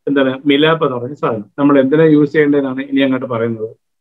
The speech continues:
അപ്പൊ എന്തുകൊണ്ടാണ് നമ്മൾ മിലാപ്പ് യൂസ് ചെയ്യേണ്ടത്? ക-, സാധാരണ പറഞ്ഞല്ലോ, കർഷകരെ സംബന്ധിച്ചും, കർഷകർ കൃഷി ചെയ്യുന്നു, അപ്പൊ അവിടുത്തെ പി എച്ച് വാല്യൂ നോർമൽ അല്ല, അല്ലെങ്കിൽ പി എച്ച് കറക്റ്റ് അല്ലെങ്കിൽ,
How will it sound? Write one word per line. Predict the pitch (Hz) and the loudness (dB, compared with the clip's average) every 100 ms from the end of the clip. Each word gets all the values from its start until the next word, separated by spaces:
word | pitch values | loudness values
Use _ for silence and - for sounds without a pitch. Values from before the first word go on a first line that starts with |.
| _ | _
അപ്പൊ | - 175 | 0 2
എന്തുകൊണ്ടാണ് | 147 147 160 202 220 208 185 180 | 4 2 4 4 4 2 -2 -2
നമ്മൾ | 170 160 160 | -4 -2 -2
മിലാപ്പ് | 143 147 160 160 | 0 0 0 0
യൂസ് | 147 143 139 | 2 2 2
ചെയ്യേണ്ടത്? | 160 143 131 127 | 0 0 -4 -6
ക-, | 147 143 | -10 -8
സാധാരണ | 143 135 143 160 165 185 190 _ _ _ | -4 0 2 2 2 -2 -4 _ _ _
പറഞ്ഞല്ലോ, | 156 156 156 117 117 | 0 2 2 -2 -4
കർഷകരെ | 135 - 175 170 | -6 0 0 0
സംബന്ധിച്ചും, | 170 165 165 160 151 135 - _ _ - | -2 -2 -2 -2 0 0 -4 _ _ -4
കർഷകർ | 151 175 190 | -2 2 2
കൃഷി | 196 196 160 214 | 2 0 -2 2
ചെയ്യുന്നു, | 202 175 165 156 - _ - | 4 4 0 -6 -8 _ -6
അപ്പൊ | 135 180 196 _ | -4 -4 -6 _
അവിടുത്തെ | 143 151 175 202 | 0 2 2 0
പി | 202 165 | -2 2
എച്ച് | 190 196 233 | 2 2 0
വാല്യൂ | 190 160 165 180 | 2 2 2 0
നോർമൽ | 170 147 151 175 156 | 0 0 0 0 0
അല്ല, | 139 | 0
അല്ലെങ്കിൽ | 147 143 139 156 - | 0 -2 -4 -6 -4
പി | |
എച്ച് | 143 151 165 | -2 0 0
കറക്റ്റ് | 156 143 - 160 | -2 -4 -2 -2
അല്ലെങ്കിൽ, | 127 131 120 123 | -2 -2 -2 -4